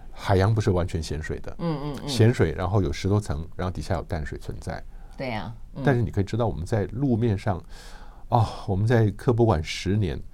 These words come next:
Speaker 1: 争取到几次，两次大笔的经费，能够好好的翻修一个三十年的老旧的博物馆，其中有一个就是我们要盖一个停车场。
Speaker 2: 嗯哼。
Speaker 1: 那那个停车场，就台中的地质跟台北完全不一样，台北就是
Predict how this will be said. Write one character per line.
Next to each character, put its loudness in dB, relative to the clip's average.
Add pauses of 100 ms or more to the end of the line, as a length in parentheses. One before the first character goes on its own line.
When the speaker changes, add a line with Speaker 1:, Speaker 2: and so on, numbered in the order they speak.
(360)
Speaker 1:
争 4
取 0
到 4
几 -4
次， -2
两 0
次 -4
大 -2
笔 -10
的 -8
经 -6
费， -6 (360)
能 2
够 4
好 -2
好 0
的 0
翻 2
修 2
一 0
个 -2
三 -2
十 -2
年 -4
的 -2
老 -4
旧 -2
的 -4
博 -10
物 -6
馆， -4 (540)
其 4
中 6
有 2
一 -2
个 2
就 -2
是 -2
我 0
们 -2
要 2
盖 0
一 -2
个 -6
停 -6
车 -2
场。 -8 (280)
Speaker 2:
嗯 -4
哼。 -2 (320)
Speaker 1:
那 6
那 6
个 6
停 0
车 4
场， 2
就 2
台 2
中 4
的 4
地 0
质 -4
跟 0
台 -2
北 0
完 -2
全 -4
不 -2
一 -2
样， -4
台 2
北 4
就 -2
是 -2